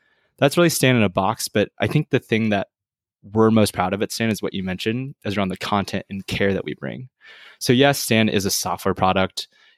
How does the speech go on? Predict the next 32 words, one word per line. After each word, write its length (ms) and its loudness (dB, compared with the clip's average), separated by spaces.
Yes, 440 0
it's 180 0
just 220 2
the 80 2
best 280 0
in 60 -6
the 60 -2
market. 420 -4
I 60 2
can 100 -4
fundamentally 440 0
say 200 -2
that 180 2
now, 300 2
having 220 0
worked 220 -4
super 300 -2
hard 200 0
on 100 0
it 80 -6
for 100 -2
a 60 0
year 140 -6
and 80 -6
a 40 -10
half. 400 -4
A 60 -2
year 180 4
ago, 280 4
it 40 0
was 100 -4
still 340 0